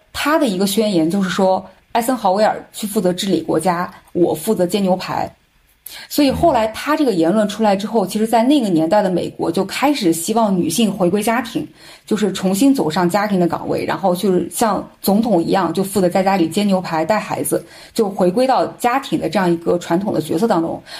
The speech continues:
Speaker 1: 后来也是不断不断的，因为他从这个粉色的这个风暴开始带起来，然后开始，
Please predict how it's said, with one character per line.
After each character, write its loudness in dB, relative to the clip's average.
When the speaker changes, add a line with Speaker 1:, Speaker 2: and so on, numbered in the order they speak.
Speaker 1:
后 4
来 -2
也 -2
是 0
不 2
断 2
不 -6
断 2
的， 0
因 2
为 4
他 -2
从 -4
这 2
个 -2
粉 -4
色 2
的 2
这 0
个 4
风 -2
暴 2
开 -6
始 -4
带 2
起 -8
来， -6
然 -2
后 2
开 0
始， 0